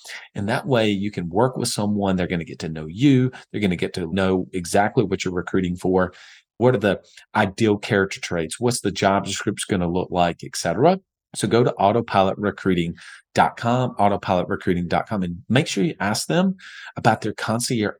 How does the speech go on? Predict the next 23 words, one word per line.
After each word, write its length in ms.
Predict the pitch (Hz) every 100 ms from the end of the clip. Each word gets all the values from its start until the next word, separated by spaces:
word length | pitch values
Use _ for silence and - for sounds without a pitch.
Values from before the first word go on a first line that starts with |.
| _ -
onboarding, 760 | 143 165 139 101 90 85 85 - - _
which 220 | 120 117
is 160 | 113 - -
absolutely 640 | 131 139 - 117 113 101
something 380 | - 104 98 90
that 160 | 92
they've 180 | 117 101 -
added 260 | 107 107
for 220 | 98 98 -
all 280 | - 113 139
of 120 | 120
their 100 | 95
clients. 520 | 92 - 82 82 - - _
Ask 240 | 110 123 127
them 160 | 123
about 300 | 101 92 87
that. 260 | - 87 85
Go 100 | 104
to 140 | 92 -
autopilot 720 | 101 107 107 - 98 90 92
recruiting 500 | 98 92 95 82 82 82 _ -
dot 240 | - -
com. 260 | - 87